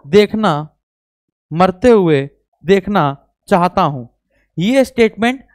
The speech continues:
लॉर्ड कर्जन का है और जो ऊपर वाला स्टेटमेंट है वो लॉर्ड डफरिन का है, तो ये भी आपको याद कर लेना है। ओके, चलिए धन्यवाद रत्नेश, आगे बढ़े। अगला क्वेश्चन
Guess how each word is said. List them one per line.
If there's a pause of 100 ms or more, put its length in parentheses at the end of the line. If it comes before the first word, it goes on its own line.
(100)
लॉर्ड
कर्जन
का
है (220)
और
जो
ऊपर
वाला
स्टेटमेंट
है
वो
लॉर्ड
डफरिन
का
है,
तो
ये
भी
आपको
याद
कर
लेना
है। (600)
ओके, (1040)
चलिए (480)
धन्यवाद
रत्नेश, (440)
आगे
बढ़े। (580)
अगला
क्वेश्चन